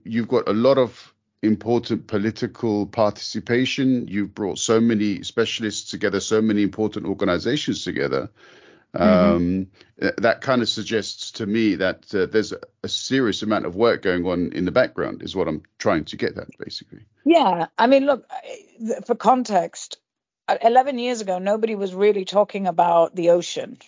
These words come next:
Speaker 2: frankly speaking, and what we, we didn't really understand. So you, there would be silent conversations. Of course, the N G O community and, and many scientists were sort of pushing forward agendas on, on these issues, but it wasn't something that g-, either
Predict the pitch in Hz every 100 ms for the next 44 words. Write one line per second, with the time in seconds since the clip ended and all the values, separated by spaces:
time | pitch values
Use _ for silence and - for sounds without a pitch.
0 | _ _ 185 160 170 147 - 151 143 139
1 | 131 - 180 175 170 170 165 165 - 185
2 | 175 185 190 185 180 180 - _ - _
3 | _ _ - 202 208 247 254 226 220 208
4 | 196 214 190 170 196 190 185 190 196 196
5 | 190 220 277 285 233 226 214 180 208 170
6 | 180 - 240 - - - 185 180 170 185
7 | 180 175 170 175 - 175 160 151 151 151
8 | 160 151 156 - 175 180 180 - 165 165
9 | 170 160 - 160 143 170 156 139 _ _
10 | _ - 175 - 170 165 151 180 165 156
11 | - 165 160 156 151 147 151 147 156 156
12 | 151 196 190 160 151 - - - - 190
13 | 190 208 226 233 226 214 196 180 _ -
14 | - - 185 180